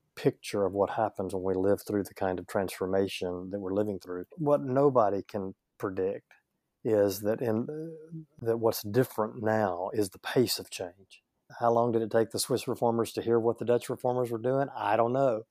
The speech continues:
but it didn't happen on an Instagram or in a, in a tweet. And the pace of change and the, the, the way that social media brings out the very worst in people.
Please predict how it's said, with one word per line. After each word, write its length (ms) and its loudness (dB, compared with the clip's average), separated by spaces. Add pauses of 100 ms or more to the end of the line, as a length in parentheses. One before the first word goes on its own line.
(320)
but 140 6
it 160 2
didn't 240 4
happen 540 4 (120)
on 160 2
an 120 4
Instagram 600 -2
or 220 4
in 100 4
a, 140 4
in 180 0
a 80 2
tweet. 440 0 (300)
And 420 -2
the 80 -6
pace 480 0
of 120 -6
change 680 -6
and 300 -4
the, 200 -2 (280)
the, 440 -4
the 580 0 (380)
way 240 4
that 140 -4
social 340 0
media 680 2
brings 380 0
out 240 4
the 140 -4
very 340 2
worst 560 2
in 160 -8
people. 480 -12